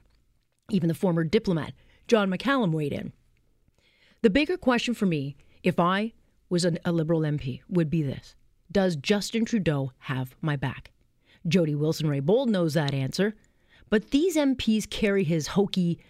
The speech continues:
you know, hope and hard work banner. They're supposed to peddle his progressive platitudes, and it cannot be lost on them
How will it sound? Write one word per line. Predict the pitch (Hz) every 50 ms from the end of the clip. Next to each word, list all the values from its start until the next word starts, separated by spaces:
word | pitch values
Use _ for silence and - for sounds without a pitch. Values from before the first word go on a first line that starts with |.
| _ -
you | 190 180
know, | 156 - - -
hope | - - - 220 220 220 214
and | 185 156
hard | 156 180 180 170 151
work | 151 147 175 196 190 - -
banner. | - 170 165 180 170 143 139
They're | 151 175 214
supposed | 240 - - 247 240
to | - 170
peddle | - - - 185 220 202 190
his | 160 160 151 139
progressive | - 170 165 143 170 165 160 - 156 131
platitudes, | - 170 190 190 190 175 156 - - 139 131
and | 147 151 -
it | - -
cannot | - - 254 254 226 233 233 208 -
be | 185 165
lost | 156 151 151 156 151 - -
on | 147 131 131
them | 131 175 196 175 135